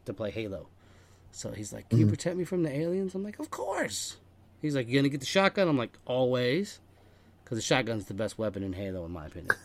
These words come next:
Speaker 2: <laughs>
Speaker 1: Can
Speaker 2: Well, I'm
Speaker 1: lay
Speaker 2: saying, yeah.
Speaker 1: enemies out. Out. Um,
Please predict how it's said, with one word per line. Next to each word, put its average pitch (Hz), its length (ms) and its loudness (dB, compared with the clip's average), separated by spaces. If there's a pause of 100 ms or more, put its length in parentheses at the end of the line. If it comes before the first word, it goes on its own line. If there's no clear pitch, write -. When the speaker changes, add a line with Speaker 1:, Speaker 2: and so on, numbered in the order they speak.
(280)
Speaker 2:
<laughs> - 380 -20
Speaker 1:
Can 110 120 0
Speaker 2:
Well, 107 140 10
I'm 98 60 8
Speaker 1:
lay 120 80 4
Speaker 2:
saying, 117 300 6
yeah. 107 120 0
Speaker 1:
enemies 98 260 -8 (220)
out. - 640 -10 (760)
Out. - 680 -12 (1000)
Um, 107 380 -6